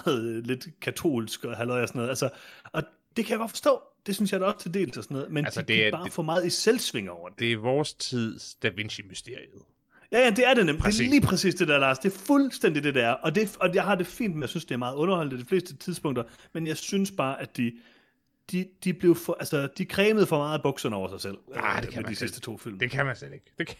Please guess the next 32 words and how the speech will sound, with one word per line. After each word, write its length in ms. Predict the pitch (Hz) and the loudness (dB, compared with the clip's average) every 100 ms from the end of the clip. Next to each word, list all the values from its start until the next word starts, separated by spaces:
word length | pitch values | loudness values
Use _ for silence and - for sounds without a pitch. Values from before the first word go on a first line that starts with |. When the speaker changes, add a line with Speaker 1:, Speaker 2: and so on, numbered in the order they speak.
| - | 0
Speaker 2:
kan 140 | 196 | 2
man 140 | 220 170 | 4 4
slet 180 | 143 | 4
ikke, 120 | 139 113 | 4 0
Johannes. 360 | 113 - - | -10 -14 -10
Jeg 360 | 117 113 110 107 | -4 -2 0 -2
er 40 | |
stadigvæk, 340 | 107 - 101 98 120 | -4 -10 -10 -10 -16
jeg 0 | _ _ _ _ _ _ _ | _ _ _ _ _ _ _
er 40 | - | -6
Speaker 1:
Altså, 120 | - | -2
Speaker 2:
stadigvæk 220 | 131 101 | -2 -2
et 80 | 101 | -4
sukker 240 | - 104 | -4 -2
Speaker 1:
ja, 60 | 208 | -2
Speaker 2:
for 60 | 220 | 0
Speaker 1:
men 80 | - | -2
Speaker 2:
det. 60 | |
Speaker 1:
jeg, 40 | - - - - - - - _ - | -4 -12 -20 -18 -18 -20 -20 _ -6
jamen, 240 | 180 220 202 | -4 -2 -4
altså, 180 | - | -4
det, 240 | 196 214 214 202 180 180 | -4 -4 -4 -6 -10 -6
og, 120 | 185 180 - - | -4 -4 -6 -10
altså, 180 | - 117 | -10 -4
det 120 | 156 170 | -4 -2
er 120 | 143 | -2
jeg 140 | 247 220 | 0 0
jo 40 | |
i 80 | 180 | -2
princippet 640 | 180 175 165 - 254 185 156 | -6 -8 -2 0 0 0 -2
Speaker 2:
<laughs> 60 | |
Speaker 1:
også. 220 | 160 - | -4 -4